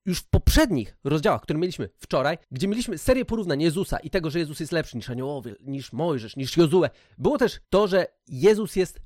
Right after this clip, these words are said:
lepszym arcykapłanem niż jacykolwiek arcykapłani, którzy tam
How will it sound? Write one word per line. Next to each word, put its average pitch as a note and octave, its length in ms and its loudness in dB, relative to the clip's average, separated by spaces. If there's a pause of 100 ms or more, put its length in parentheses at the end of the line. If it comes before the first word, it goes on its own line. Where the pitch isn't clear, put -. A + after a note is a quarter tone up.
(120)
lepszym E3+ 400 0
arcykapłanem D3 580 -4
niż A3+ 120 -2
jacykolwiek A3 480 2
arcykapłani, C#3+ 520 -4
którzy C#3+ 340 -8
tam A#2 240 -6